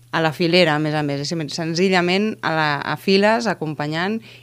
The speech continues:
i sobretot, principalment, perquè per a mi és un moment, mm, eh, íntim, és un moment íntim, és un moment de reflexió, és un moment de silenci i, i de pau, i acompanyar els nazarens, pues, sempre ha estat, eh,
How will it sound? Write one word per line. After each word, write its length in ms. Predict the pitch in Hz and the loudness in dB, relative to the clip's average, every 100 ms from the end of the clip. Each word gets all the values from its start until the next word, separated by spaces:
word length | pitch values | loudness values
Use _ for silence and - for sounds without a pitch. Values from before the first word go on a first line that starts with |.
| - | -6
i 460 | 170 165 156 151 151 | 0 2 2 2 0
sobretot, 540 | 151 165 160 180 185 | 2 2 2 2 0
principalment, 500 | 185 175 185 185 190 | -2 -2 0 0 0
perquè 240 | 190 180 175 | 0 -2 -2
per 140 | 175 | -2
a 20 | 165 | 0
mi 80 | 175 | 0
és 80 | 180 | -2
un 80 | 180 | -2
moment, 320 | 175 170 175 190 185 - | -2 -2 -2 -2 -6 -8
mm, 840 | 175 160 156 147 143 135 120 123 - - - - - - - | -6 -4 -2 -4 -4 -6 -8 -10 -12 -16 -18 -20 -20 -20 -8
eh, 640 | 170 170 156 151 143 139 135 - | 0 2 2 0 -4 -6 -6 2
íntim, 460 | 220 190 165 170 277 - | 2 4 0 0 -2 -2
és 160 | 160 | -4
un 80 | 165 | -2
moment 320 | 160 160 156 151 | -2 -2 -4 -2
íntim, 380 | 190 196 175 175 | -2 -2 -2 -2
és 60 | 165 | -2
un 60 | 160 | -4
moment 240 | 156 156 | -4 -6
de 80 | 147 | -6
reflexió, 540 | 147 143 139 - 196 190 | -6 -10 -10 -4 -2 -2
és 160 | 180 | -2
un 80 | 156 | -4
moment 320 | 156 151 151 147 - - - - | -4 -2 -4 -6 -12 -20 -20 -8
de 180 | 165 165 | -2 0
silenci 540 | 170 160 180 180 185 | 2 2 4 4 2
i, 240 | 202 185 175 165 156 - | 2 4 4 4 2 0
i 140 | 170 | 0
de 80 | 156 | 0
pau, 320 | 147 165 135 | 2 2 2
i 380 | 135 143 147 147 | -2 -2 -2 -4
acompanyar 720 | 143 - 143 147 165 160 165 170 | -6 -6 -8 -6 -4 -2 -2 -4
els 80 | |
nazarens, 320 | 170 170 160 160 | -4 -4 -6 -6
pues, 160 | 170 | -8
sempre 240 | 170 156 151 | -8 -8 -8
ha 80 | |
estat, 320 | 151 147 143 143 | -6 -6 -6 -6
eh, 560 | 139 127 127 123 139 | -4 -4 -4 -6 -10